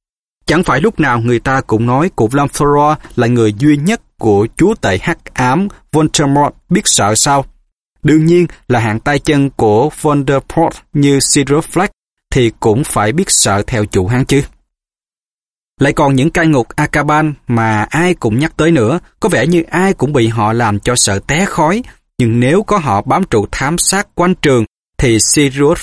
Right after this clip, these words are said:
Black còn khuya mới có được cơ hội lọt vô bên trong lâu đài. Không, trong tất cả mọi chuyện, chuyện mà làm Harry khổ tâm nhất là cơ hội đi thăm làng Hogsmeade của nó trong niên học tới,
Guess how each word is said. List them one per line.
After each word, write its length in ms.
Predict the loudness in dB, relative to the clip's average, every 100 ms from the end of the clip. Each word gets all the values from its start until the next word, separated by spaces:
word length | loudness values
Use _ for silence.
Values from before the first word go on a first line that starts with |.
| -4
Black 220 | -4 -4 -8 -12 _ _
còn 220 | -2 0 -2
khuya 320 | 0 4 4 2 -2
mới 140 | -2 0
có 140 | 0
được 160 | 0 0
cơ 140 | -2
hội 220 | 0 0
lọt 220 | 0 -2 -2 -2
vô 140 | 0
bên 180 | 0 0
trong 200 | -2 -2
lâu 140 | 0
đài. 240 | 0 -2 -6 _ _ _ _ _ _ _ _ _
Không, 280 | -2 -2 -2 -6 _ _ _
trong 200 | -2 -2
tất 240 | -2 -4 -2
cả 140 | 0
mọi 180 | 0 0
chuyện, 300 | 0 0 0 -6 _ _ _
chuyện 340 | 0 2 0 -4 _
mà 180 | -2 0
làm 200 | 0 0
Harry 340 | -2 -2 0 -2
khổ 320 | -2 -2 0
tâm 200 | -2 -2
nhất 220 | 0 -2 -4 -4
là 120 | -4
cơ 180 | 0 0
hội 240 | 0 0
đi 140 | 0 -2
thăm 300 | -2 -2 0
làng 320 | 0 -2 -4 -2
Hogsmeade 480 | -2 0 0 2 2 0 -4
của 160 | -2 0
nó 300 | 2 0 -2 -4
trong 200 | -4 0
niên 180 | 0 0
học 160 | -4 -4
tới, 300 | -2 0 0